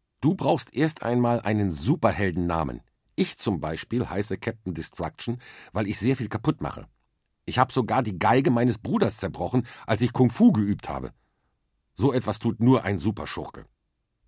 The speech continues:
Allerdings war es keine Absicht, auch wenn meine Eltern das nicht glauben wollen." Der Geigenkasten stand einfach im Weg. Mia stockte, so als ob ihr ein wichtiger Gedanke im Kopf herumginge.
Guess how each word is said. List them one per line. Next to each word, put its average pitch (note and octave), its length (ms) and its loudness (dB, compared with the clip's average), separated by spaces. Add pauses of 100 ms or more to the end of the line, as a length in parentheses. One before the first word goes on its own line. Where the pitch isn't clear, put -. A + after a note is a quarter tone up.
(120)
Allerdings A#2+ 600 -2
war B2 140 0
es C3 140 -6
keine C3 340 -2
Absicht, - 400 -4 (600)
auch A#2+ 180 -2
wenn C3+ 80 -4
meine B2 320 0
Eltern A#2+ 300 0
das F#2+ 160 -6
nicht F#2 160 -6
glauben E2 360 -2
wollen." A#1+ 220 -10 (1200)
Der - 180 -8
Geigenkasten A2+ 640 -2
stand - 360 -8
einfach C#3 280 -6
im F#3+ 180 -8
Weg. - 280 -10 (1400)
Mia F#2 260 0
stockte, - 500 -8
so D#2+ 160 -6
als - 240 -10
ob D#2+ 140 -8
ihr E2 100 -2
ein C2+ 160 -6
wichtiger D#2 380 -8
Gedanke E2 420 -6
im C2 140 -12
Kopf - 260 -12
herumginge. B1+ 540 -10